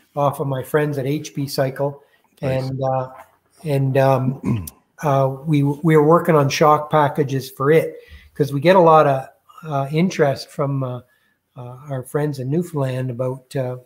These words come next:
Speaker 1: the shocks for the, the, um, the, those skids, the one fifty-four, the, the T-Motion and the C-Motion, uh, uh, skids, and the, uh, the, that's an S C five U skid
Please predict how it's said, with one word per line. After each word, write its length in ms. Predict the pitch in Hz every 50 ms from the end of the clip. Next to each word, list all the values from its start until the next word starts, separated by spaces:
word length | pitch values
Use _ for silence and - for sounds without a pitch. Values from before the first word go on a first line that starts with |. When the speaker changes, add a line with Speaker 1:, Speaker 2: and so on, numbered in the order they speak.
| -
Speaker 1:
the 140 | 165 147 127
shocks 640 | - - - 147 135 131 127 - - - - - - -
for 160 | 165 143 131
the, 260 | 123 127 123 123 120 _ _ _ _ _ _ _ _ _ _ _ -
the, 300 | - 131 127 131 123 120
um, 380 | 120 120 120 120 135 139 - _ _ _ _ _ _ _ _ _ -
the, 300 | 151 135 139 131 131 139
those 320 | 135 151 151 147 139 -
skids, 380 | - - - 170 143 127 - -
the 60 | 151
one 240 | 135 135 135 139 135
fifty-four, 920 | 135 156 143 147 - - 139 123 - - 156 143 135 135 135 135 135 135 127
the, 300 | 123 120 120 120 135 143
the 100 | 147 143
T-Motion 680 | 139 - 165 147 143 139 139 139 139 135 - - 139 135
and 120 | 131 131
the 40 | 120
C-Motion, 920 | - - - 147 139 135 131 131 131 127 - - 135 131 131 131 131 131
uh, 200 | 131 127 123 120 120 _ _ _ _ _ _ _ _ _ _ _ _
uh, 300 | - 139 131 123 123 127 - -
skids, 600 | - - - - 147 135 131 131 131 135 131 -
and 220 | 147 127 123 127 127
the, 260 | 127 123 123 123 127
uh, 180 | 123 123 127 123 _ _ _ _ _ -
the, 340 | 135 131 127 127 127 - _ _ - -
that's 280 | 143 151 160 165 165 -
an 100 | 156 156
S 360 | 156 160 160 160 160 - -
C 120 | - 156 143
five 460 | 139 - - 143 139 139 135 120 127
U 640 | 120 117 127 139 147 147 165 196 240 254 220 - _ _
skid 560 | - - - - - 165 170 196 202 196 -